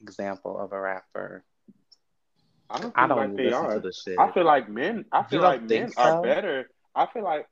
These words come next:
Speaker 1: About the shit they talk about,
Speaker 2: Listen.
Speaker 1: like, degrading women,
Speaker 2: But here's
Speaker 1: about
Speaker 2: the thing. I'm not,
Speaker 1: shooting.
Speaker 2: we're not talking about music. I'm talking about morals. I'm talking about you willingly knowing that another man is dealing with another woman and you being okay with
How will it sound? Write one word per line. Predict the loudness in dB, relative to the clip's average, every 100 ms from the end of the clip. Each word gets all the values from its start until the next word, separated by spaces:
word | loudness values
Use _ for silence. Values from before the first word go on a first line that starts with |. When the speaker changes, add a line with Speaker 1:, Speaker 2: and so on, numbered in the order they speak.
| -8 0
Speaker 1:
About | 6 6 8
the | 4
shit | 4 4
they | 6
talk | 6 8
about, | 8 8
Speaker 2:
Listen. |
Speaker 1:
like, | 6 4 0
degrading | 2 6 6 6 0
women, | 0 2 2 4 4 2 0 -6 -12 -2
Speaker 2:
But | 0 2
here's | 2
Speaker 1:
about | 4 2 -2
Speaker 2:
the |
thing. | -2 2 4 6
I'm | 4 6
not, | 4 2 0
Speaker 1:
shooting. | -2
Speaker 2:
we're | -6
not | -4 -8 -4
talking | -4 -4 -8
about | -6 -4 -4 -6 -12
music. | -10 -10 -10 -12 -6
I'm | -6 -6 -4
talking | -4 -4 -8
about | -10 -4 -2 -2 -4 -8 _ -20 _ _ -14
morals. | -2 4 6 4 0 -14 -20 _ _ _ -12
I'm | -8
talking | -4 -4 -4 -8
about | -4 -2 -2 -4 -8 _ _
you | -20 -6 -4 -2 -4 -4
willingly | -2 0 -2 -4 -4
knowing | -4 -4 -2 -2 -4 -8 -8 -2
that | -2 -4
another | -8 -4 -4 -4 -6
man | -6 -6 -6
is | -8 -8
dealing | -6 -6 -6
with | -8 -6
another | -6 -4 -6 -4 -4
woman | -4 -4 -4 -8
and | -8 -6
you | -4
being | -4 -4 -4
okay | -6 -4 -6 -4
with | -6